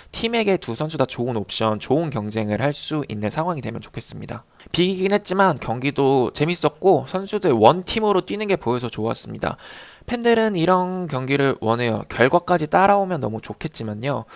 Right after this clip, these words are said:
선수들 끝까지 서로 계속 말하고 소통하고 소리 지르고 리딩 해주고 하는 거 구십 분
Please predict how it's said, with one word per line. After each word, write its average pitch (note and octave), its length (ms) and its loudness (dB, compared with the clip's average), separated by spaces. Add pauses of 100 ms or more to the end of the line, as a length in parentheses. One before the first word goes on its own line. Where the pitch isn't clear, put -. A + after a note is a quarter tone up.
(240)
선수들 G#3 380 -2
끝까지 F#3 480 4
서로 F#3 440 2
계속 A#2+ 340 -4
말하고 A2+ 500 6
소통하고 D3+ 520 -2
소리 F#3 280 0
지르고 G#2+ 480 -4
리딩 C#3 300 0
해주고 D#3 340 -2
하는 D3+ 400 -2
거 D3+ 160 6
구십 - 440 -4
분 E3+ 280 0